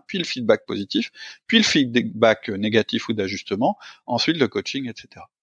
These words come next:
Donc, le feedback, il va te permettre de parler du premier R du management, qui est le résultat.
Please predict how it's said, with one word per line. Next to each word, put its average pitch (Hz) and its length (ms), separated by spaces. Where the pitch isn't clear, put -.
Donc, 220 240
le 147 120
feedback, 131 440
il 131 60
va 117 120
te - 100
permettre 113 420
de 139 200
parler 120 640
du 117 160
premier 123 440
R 202 220
du 127 160
management, 107 720
qui - 180
est 135 60
le 156 100
résultat. 110 540